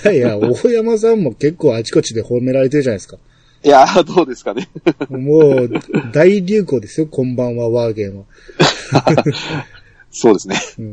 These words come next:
Speaker 1: ん。
Speaker 2: ちょっと恥ずかしいですけど。
Speaker 1: <laughs> 今年の、まあ、あれ去年やけど、
Speaker 2: はい。
Speaker 1: 流行語になってますからね。
Speaker 2: そうですね。
Speaker 1: <laughs> はい。えー、じゃあ、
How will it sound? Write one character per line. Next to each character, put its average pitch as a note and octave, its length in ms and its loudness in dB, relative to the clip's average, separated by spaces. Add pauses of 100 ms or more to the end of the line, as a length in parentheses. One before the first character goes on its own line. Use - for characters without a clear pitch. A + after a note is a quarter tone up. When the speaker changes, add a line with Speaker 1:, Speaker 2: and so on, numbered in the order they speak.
(100)
Speaker 1:
ん。 G#2 40 -20
Speaker 2:
ち - 80 0
ょ - 20 6
っ - 40 0
と - 60 -8
恥 A2 140 -2
ず G2+ 40 -8
か G#2 80 2
し - 120 -4
い - 20 2
で E2+ 60 -4
す - 80 -20
け C#3+ 80 0
ど。 A2+ 60 2 (500)
Speaker 1:
<laughs> - 560 -4
今 D#3 160 0
年 D#3+ 280 -2
の、 C#3+ 260 0 (260)
ま C3 140 -6
あ、 B2 80 -6
あ - 20 0
れ D3 80 4
去 D#3 160 -2
年 C#3+ 120 0
や A#2+ 120 -2
け G#2 100 -6
ど、 G#2 280 -12 (440)
Speaker 2:
は C3 220 4
い。 F3 40 8
Speaker 1:
流 E3+ 60 2
行 E3 200 4
語 D#3 120 4
に C#3+ 60 2
な A2 60 -2
っ F#2 40 -10
て - 60 -12
ま G2 100 -12
す - 60 -20
か G2+ 100 -12
ら F#2+ 80 -12
ね。 G2 160 -10 (560)
Speaker 2:
そ - 220 2
う - 40 4
で E2 40 -10
す - 80 -18
ね。 - 100 -4 (1600)
Speaker 1:
<laughs> - 0 -
は A2 180 -8
い。 A2+ 120 -6 (600)
え B2 1300 2
ー、 - 20 -4
じ D3+ 120 2
ゃ C#3 80 6
あ、 B2+ 40 -4